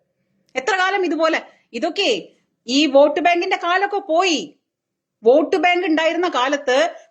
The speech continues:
കുറേ കാലങ്ങളായിട്ട് നമ്മുടെ കോൺഗ്രസ് നമ്മുടെ നാട് ഭരിച്ചിരുന്ന കാലത്ത് നടന്നിരുന്നതാണ്. അതായത് ഇവിടുത്തെ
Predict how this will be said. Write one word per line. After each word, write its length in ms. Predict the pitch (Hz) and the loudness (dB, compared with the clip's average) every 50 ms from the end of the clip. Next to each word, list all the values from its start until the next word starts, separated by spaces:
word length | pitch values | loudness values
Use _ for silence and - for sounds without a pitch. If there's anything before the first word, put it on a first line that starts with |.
| _ | _
കുറേ 320 | 262 277 302 320 349 381 - | -2 0 2 2 0 0 0
കാലങ്ങളായിട്ട് 520 | 320 294 302 320 330 339 339 320 302 285 311 | -2 -2 0 0 0 0 0 0 0 0 0
നമ്മുടെ 460 | 311 294 277 285 294 311 302 - - - | -2 -2 -2 -2 0 0 -2 -2 -6 -12
കോൺഗ്രസ് 640 | - _ - 254 254 311 349 339 403 440 - - 427 | -20 _ -6 -4 -4 -2 -4 -4 -4 -6 -6 -4 -4
നമ്മുടെ 340 | 349 302 294 302 311 330 320 | -2 -2 -2 0 0 0 0
നാട് 260 | 294 277 302 330 359 | 0 0 0 -2 0
ഭരിച്ചിരുന്ന 420 | 302 311 311 302 320 339 311 320 | -2 -2 -2 -2 -4 -6 -6 -6
കാലത്ത് 400 | 311 320 269 277 302 302 349 320 | -4 -4 -2 -2 -2 -2 -2 -4
നടന്നിരുന്നതാണ്. 600 | 302 269 277 302 330 339 339 339 302 285 285 294 | -4 -2 -2 -2 -2 -2 -2 0 0 0 0 -2
അതായത് 380 | 285 233 233 247 311 311 311 294 | -2 -4 -2 -2 0 0 0 0
ഇവിടുത്തെ 420 | 330 311 311 - 339 311 294 - | -4 -6 -4 -2 -2 -2 -2 -4